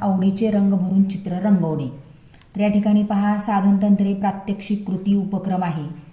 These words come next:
त्यानंतर शैक्षणिक साहित्य आपल्याला स्केच पेन, रंगीत पेन्सिल, चार्ट या प्रकारे लागणार आहेत.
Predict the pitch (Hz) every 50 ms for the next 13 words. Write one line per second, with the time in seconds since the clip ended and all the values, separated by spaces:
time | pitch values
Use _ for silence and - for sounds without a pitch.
0 | - - - - _ - 190 196 196 196 196 196 190 - - 214 196 - - 202
1 | 202 196 - 214 208 202 202 - 208 196 196 - 202 196 202 202 196 - - 214
2 | 202 202 - - 208 196 196 190 196 196 190 185 180 190 185 - 180 190 185 180
3 | 170 185 196 190 185 175 170 - 208 190 185 185 190 180 - 185 180 180 175 180
4 | - - - - - - 196 190 185 190 202 180 - 190 190 202 226 233 220 202
5 | 175 170 175 170 165 143 147 139